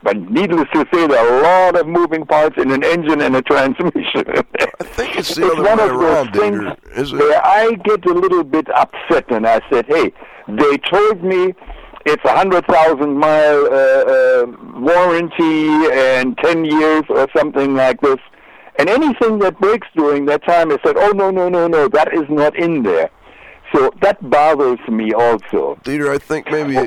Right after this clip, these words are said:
Speaker 2: maybe we have that backwards. I don't, I don't know. Let me check with Whiston. Is it, and maybe I misunderstood what you said, Dieter. I, if it's a hurricane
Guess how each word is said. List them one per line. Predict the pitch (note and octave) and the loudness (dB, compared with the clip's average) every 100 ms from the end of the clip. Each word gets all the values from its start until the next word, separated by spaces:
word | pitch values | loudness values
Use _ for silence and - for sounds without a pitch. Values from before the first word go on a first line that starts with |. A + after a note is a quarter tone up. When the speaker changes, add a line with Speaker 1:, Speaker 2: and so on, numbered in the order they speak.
| E2 | -4
Speaker 2:
maybe | B2 D3+ F3 | -4 -4 -2
we | F3 D#3 | -2 -2
have | C3+ | -2
that | A#2+ G2+ | -4 -6
backwards. | A#2 A#2 A2 G2 D#2+ | -4 -2 -4 -6 -6
I | G2 | -6
don't, | G2 | -4
I | F#2 | -4
don't | G#2+ | -4
know. | G#2 F#2+ | -4 -4
Let | A2+ | -4
me | A#2 | -6
check | - A2 - | -6 -6 -6
with | F#2 - | -12 -8
Whiston. | F#2 G2 - G2+ | -8 -8 -8 -8
Is | G2+ G2+ | -6 -6
it, | A#2+ - _ - - - - _ _ _ _ - | -8 -10 _ -20 -20 -20 -20 _ _ _ _ -10
and | F2+ F#2 A2+ | -8 -6 -4
maybe | A#2+ B2 | -4 -4
I | A2+ | -4
misunderstood | A#2 G#2 A2 G2+ - A2 | -6 -4 -6 -6 -6 -6
what | D#2+ | -6
you | F2 | -8
said, | G#2 G2+ F2 | -4 -6 -6
Dieter. | E2+ F2 D#2 A2 | -6 -6 -6 -6
I, | - | -6
if | A2 A2+ | -8 -6
it's | A2 F#2 | -8 -6
a | F#2 | -6
hurricane | E2 B2 G3+ F3 - A2 F#2+ F#2 E2 | -6 -6 -4 -6 -6 -6 -4 -6 -10